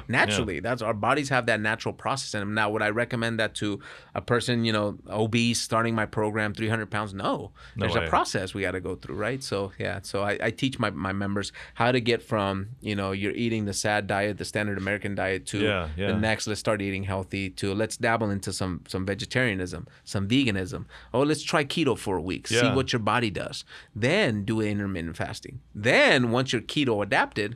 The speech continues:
Speaker 2: Huh.
Speaker 1: then you can go into, uh, extended fasting and no problem. I've never had any issues within, people say, like, three, four, th-, to four days you feel horrible. I've never felt it. You know, seven, my first fast was a seven-day fast, and I was gonna go s-,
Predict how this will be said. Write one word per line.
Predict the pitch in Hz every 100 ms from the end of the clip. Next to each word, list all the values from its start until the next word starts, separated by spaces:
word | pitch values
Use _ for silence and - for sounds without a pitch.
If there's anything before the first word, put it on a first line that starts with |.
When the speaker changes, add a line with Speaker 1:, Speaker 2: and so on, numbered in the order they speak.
| -
Speaker 2:
Huh. | - 113
Speaker 1:
then | 123 135
you | 143 131
can | 120
go | 110 110
into, | 107 - 101 95 101
uh, | 95 87
extended | 101 - 110 101 90
fasting | 120 143 - 82 73
and | 104 107
no | 107
problem. | - 117 139 92 - - -
I've | 113 143
never | 151 143 120
had | 127 117
any | 165 175
issues | 139 - 98
within, | 104 107 104 90
people | - 135 127
say, | 127 110
like, | 101 -
three, | 110 113 107
four, | 110 107 92 -
th-, | 101 - -
to | 101
four | 110 101
days | 104 98
you | 92
feel | 92 92
horrible. | 101 113 151
I've | 139
never | 139 139
felt | 131 160 -
it. | - - - - -
You | 107
know, | 104 107
seven, | - 113 110
my | 113
first | - 139 135
fast | 131 127
was | 113
a | 101
seven-day | 95 113 107 104
fast, | - 135 120
and | 92
I | 101
was | 104 98
gonna | 101 101
go | 101
s-, | 104 -